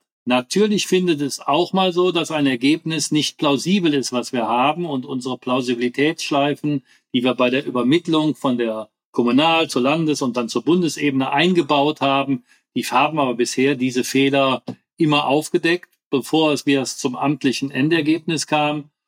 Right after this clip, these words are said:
Und wenn das mal eine andere, äh, Sache ist, dann haben wir immer noch die Prüfung von drei Wochen,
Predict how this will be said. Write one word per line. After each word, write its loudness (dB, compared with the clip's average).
Und 2
wenn 2
das 0
mal 2
eine -2
andere, 0
äh, -4
Sache 0
ist, -2
dann 2
haben 2
wir 2
immer -4
noch 0
die 4
Prüfung 0
von -4
drei 0
Wochen, 0